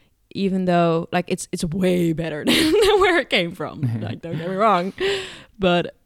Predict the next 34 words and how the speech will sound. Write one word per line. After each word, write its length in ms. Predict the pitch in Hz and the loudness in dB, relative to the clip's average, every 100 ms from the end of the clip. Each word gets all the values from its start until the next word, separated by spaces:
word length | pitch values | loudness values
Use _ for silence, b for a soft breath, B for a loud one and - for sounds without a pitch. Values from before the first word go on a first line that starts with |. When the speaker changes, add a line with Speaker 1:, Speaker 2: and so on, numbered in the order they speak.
| - | -6
Speaker 1:
um, 580 | 156 139 139 - 180 - _ _ _ _ _ - | -2 -2 -4 -6 -8 -10 _ _ _ _ _ -2
it's 200 | 185 - | -2 -2
still 440 | - - 196 180 | -4 2 4 4
that 120 | 170 165 | 4 2
I 120 | 165 | 0
feel 360 | 160 175 170 165 | -2 -2 0 2
like 540 | 151 143 151 - _ _ | 0 -2 -6 -12 _ _
I 160 | - 165 | -4 -2
should 220 | 160 165 - | -2 -8 -8
always 360 | 170 165 156 - | -4 -2 -2 -4
do 140 | 160 | -4
better. 320 | - - - - _ B B B B B - | -2 -4 -6 -10 _ B B B B B -8
And 300 | 160 151 151 | -4 -4 -4
I 100 | 165 | -6
get 180 | 165 160 _ _ _ - | -6 -8 _ _ _ -4
impatient 560 | 190 180 165 - - | 0 2 2 0 -6
with 160 | - - | -6 -6
myself 500 | - 165 - - - | -6 -6 -6 -8 -8
because 260 | - 165 160 | -6 -4 -4
I 60 | |
feel 220 | - 180 | -4 -2
like 160 | 170 170 | -2 -4
I 160 | - 160 | -6 -6
should 180 | - | -8
have 120 | 175 - | -10 -6
already 540 | 180 180 175 170 165 _ 165 | -4 -2 -2 -4 -6 _ -6
been 160 | 175 175 | -4 -4
able 220 | 180 175 | -6 -8
to 120 | 165 | -8
do 160 | - - | -8 -6
that, 220 | - - - | -8 -8 -6
or 420 | - 151 156 170 - B B B | -2 0 0 -4 -8 B B B
I've 240 | - 165 - | -4 -2 -2
been, 180 | 180 | -2